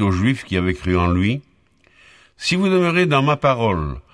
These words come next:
dans mon message, si vous suivez mon enseignement, vous êtes vraiment mes disciples. Mais vous cherchez à me faire mourir parce que ma parole, autrement dit l'Évangile,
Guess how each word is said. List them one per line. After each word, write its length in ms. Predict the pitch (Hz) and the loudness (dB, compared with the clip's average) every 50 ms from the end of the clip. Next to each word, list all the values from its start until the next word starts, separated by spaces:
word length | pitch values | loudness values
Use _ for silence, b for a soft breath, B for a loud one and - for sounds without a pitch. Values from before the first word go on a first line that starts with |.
| B B B B B B B - | B B B B B B B -2
dans 200 | 85 107 113 113 | 0 2 2 4
mon 160 | 113 113 113 | 4 2 2
message, 720 | 120 139 135 - - 147 127 107 90 85 80 76 - - | 2 2 0 -2 0 0 0 0 0 -4 -6 -8 -10 -12
si 220 | - - - 107 104 | -12 -10 -6 -2 0
vous 160 | 110 117 104 | 0 0 0
suivez 400 | - - 123 117 104 107 123 120 | 0 -2 -2 -2 0 2 2 2
mon 180 | 117 113 113 | 2 2 2
enseignement, 760 | 113 110 104 - - 135 131 127 120 113 98 82 76 69 69 - _ _ _ _ _ B B B B B B B B B B B | 0 0 -2 -2 0 0 2 2 2 2 0 0 -2 -6 -8 -12 _ _ _ _ _ B B B B B B B B B B B
vous 180 | 101 113 123 147 | 0 0 2 2
êtes 140 | 165 143 117 | 2 0 0
vraiment 400 | 117 120 147 156 156 160 156 151 | 0 0 2 2 2 2 2 2
mes 120 | 151 147 | 0 0
disciples. 560 | 135 135 120 - - - 101 80 _ - - - - _ _ _ _ _ _ B B B B B B B B B B B | 0 -2 -4 -4 -4 -4 -6 -6 _ -16 -20 -20 -20 _ _ _ _ _ _ B B B B B B B B B B B
Mais 160 | 95 113 131 | 2 2 4
vous 140 | 135 151 147 | 4 2 2
cherchez 480 | - - 175 160 - - - 180 185 | 2 0 0 0 -2 -2 -2 0 0
à 80 | 170 151 | 0 2
me 100 | 147 151 | 0 -2
faire 280 | 143 - 151 143 131 139 | -2 0 -2 0 2 2
mourir 540 | 139 139 143 131 127 113 98 87 82 - | 2 2 2 0 0 0 -2 -2 -4 -6
parce 260 | - - 107 98 - - | -2 -2 -2 -2 -2 -6
que 100 | 113 107 | -2 0
ma 160 | 107 107 107 | 2 2 2
parole, 580 | - 107 98 92 95 95 98 104 110 117 120 120 b b b b b b b b b b b | 0 0 -2 0 0 0 0 0 0 -2 -4 -8 b b b b b b b b b b b
autrement 380 | - 85 85 90 95 95 95 92 | -12 -4 -2 0 2 2 2 2
dit 120 | 98 104 | 2 2
l'Évangile, 760 | 98 104 101 110 117 120 117 107 113 135 135 135 139 139 135 | 2 2 2 2 2 2 2 2 2 0 0 0 -2 -4 -6